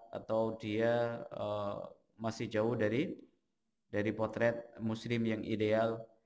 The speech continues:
maka jangan lupa untuk meminta kepada Allah agar dibukakan pintu hati orang tuanya mendapatkan hida-, hidayah. Ya, seperti yang pernah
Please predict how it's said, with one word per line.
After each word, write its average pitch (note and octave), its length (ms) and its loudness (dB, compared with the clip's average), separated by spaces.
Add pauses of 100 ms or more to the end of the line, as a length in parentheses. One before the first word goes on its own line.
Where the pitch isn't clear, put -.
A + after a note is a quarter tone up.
(240)
maka A#2+ 240 0
jangan B2 240 2
lupa D#3 400 0 (160)
untuk B2+ 240 -4
meminta B2+ 640 0 (380)
kepada A2 320 2
Allah A2+ 560 -2
agar A2+ 640 0
dibukakan A2 880 -4
pintu A#2 400 -2
hati G#2+ 320 -4
orang A2 400 -2
tuanya G#2+ 400 -2
mendapatkan B2 640 -4
hida-, A#2 380 0 (580)
hidayah. - 400 -6 (960)
Ya, F#2+ 240 -6 (240)
seperti B2+ 560 -2
yang B2+ 160 2
pernah G#2+ 560 -2